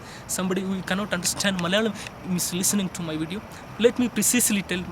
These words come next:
what exactly I said as of now. I mean, firstly, I said, I mean, when we are speaking, we should not be conscious of what we are speaking. It should be a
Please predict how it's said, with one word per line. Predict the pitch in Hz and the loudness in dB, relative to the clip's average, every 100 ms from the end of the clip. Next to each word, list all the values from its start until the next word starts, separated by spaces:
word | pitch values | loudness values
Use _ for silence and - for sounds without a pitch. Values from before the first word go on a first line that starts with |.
| 165 | -8
what | 165 | -6
exactly | - 170 170 165 | -6 -6 -4 -4
I | 160 | -4
said | - 165 | -4 -4
as | 156 - | -4 -4
of | 156 | -6
now. | 175 214 - - - - | -6 -6 -8 -14 -12 -4
I | |
mean, | 190 185 | -4 -2
firstly, | 208 - 247 240 220 | -2 0 0 0 0
I | |
said, | - - 214 220 - - - | 0 0 -2 -4 -12 -14 -12
I | - | -8
mean, | 175 | -6
when | 180 | -2
we | 190 | 0
are | 196 - | 0 0
speaking, | 240 233 - 190 - - - - | 0 0 -2 -8 -8 -12 -12 -6
we | - | 0
should | - 214 | 2 2
not | 226 262 - | 0 -2 -4
be | 180 - - | -6 -8 -8
conscious | 185 180 - - - | -4 -2 -2 -2 -4
of | - - - | -8 -10 -4
what | 160 147 | -4 -2
we | 160 | -4
are | - | -4
speaking. | - 147 - - - - - - | -4 -2 -4 -8 -14 -14 -14 -8
It | 196 - | 2 2
should | 196 | 2
be | 156 | 0
a | 170 | -4